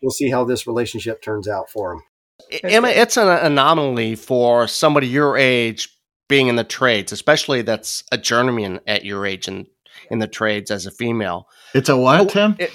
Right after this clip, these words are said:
Speaker 2: anomaly.
Speaker 3: <laughs>
Speaker 2: Um,
Speaker 3: I, I
Speaker 4: I
Speaker 3: got
Speaker 4: just,
Speaker 3: you. I got
Speaker 4: I
Speaker 3: you.
Speaker 4: wanted
Speaker 2: So
Speaker 4: you to
Speaker 3: <laughs>
Speaker 4: just, I wanted you to say that five times real fast.
Speaker 2: Yeah, whatever. So my, <laughs> my question is, you know, hanging out with your friends, what's it like, uh,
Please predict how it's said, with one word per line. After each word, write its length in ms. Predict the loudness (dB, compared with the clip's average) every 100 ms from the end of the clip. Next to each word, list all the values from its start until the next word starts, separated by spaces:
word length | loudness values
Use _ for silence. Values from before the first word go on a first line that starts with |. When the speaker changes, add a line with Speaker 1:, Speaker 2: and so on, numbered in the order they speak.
| -12 -4
Speaker 2:
anomaly. 480 | 0 2 2 2 2
Speaker 3:
<laughs> 0 |
Speaker 2:
Um, 1040 | 4 4 4 4 2 0 2 4 4 2
Speaker 3:
I, 80 | -2
I 200 | -4 0
Speaker 4:
I 40 | 2
Speaker 3:
got 60 |
Speaker 4:
just, 160 | 2 0
Speaker 3:
you. 100 | -6
I 60 | -6
got 120 | 0
Speaker 4:
I 100 | 2
Speaker 3:
you. 60 | 4
Speaker 4:
wanted 220 | 4 4
Speaker 2:
So 140 | 4
Speaker 4:
you 180 | 4 4
to 120 | 4
Speaker 3:
<laughs> 160 | 4 4
Speaker 4:
just, 200 | 2 0
I 180 | 0 0
wanted 320 | 2 2 2
you 200 | 0 -2
to 220 | -8 -12
say 240 | -2 2 4
that 180 | 4
five 240 | 4 2 2
times 240 | 0 -2
real 120 | -6
fast. 440 | -6 -10 -12 -16 -16
Speaker 2:
Yeah, 200 | -8 -6
whatever. 380 | -6 -8 -10 -18 -20 -18 -2
So 100 | 2 4
my, 640 | 4 6 4 4 4 2
<laughs> 20 | 2
my 120 | 2
question 500 | 2 2 4 4 4
is, 260 | 4 4 0
you 80 | 2
know, 320 | 4 4 2 -6 _ _
hanging 340 | 0 2 4 2
out 120 | 2
with 120 | 2
your 120 | -2
friends, 480 | -2 2 2 2 0
what's 180 | 0 0
it 140 | -2
like, 340 | 2 2 2 0
uh, 120 | -2